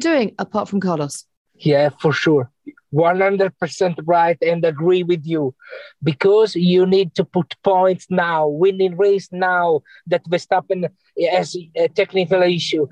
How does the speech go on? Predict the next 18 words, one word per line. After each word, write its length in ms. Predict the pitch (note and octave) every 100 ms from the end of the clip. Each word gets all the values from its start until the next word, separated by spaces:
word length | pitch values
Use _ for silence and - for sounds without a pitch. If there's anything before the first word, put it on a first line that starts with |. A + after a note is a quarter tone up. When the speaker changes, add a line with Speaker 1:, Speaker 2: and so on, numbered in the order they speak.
| - -
Speaker 2:
winning 400 | F3+ G#3+ G3+ G3
race 380 | G#3 G#3+ G3+ -
now 520 | F#3 G3+ G3+ F#3+ D#3+ - _ _
that, 220 | E3 F#3+ - G3
um, 240 | F3+ E3+ _ -
Lewis 320 | F#3 G3+ D#3+
Hamilton 580 | G#3 G3+ F#3+ G#3 G3 F3 _ _ -
is 180 | F3 F#3+
only 240 | G#3 G3
good 280 | E3 G#3 F#3+
and 120 | F#3
not 160 | F#3+ -
special, 540 | - F3+ D3 D#3 C#3
because 340 | D#3+ - G3
then 340 | E3 A3+ F#3+ F3
maybe 280 | G#3+ F#3+ F#3
the, 160 | F3
the, 160 | E3+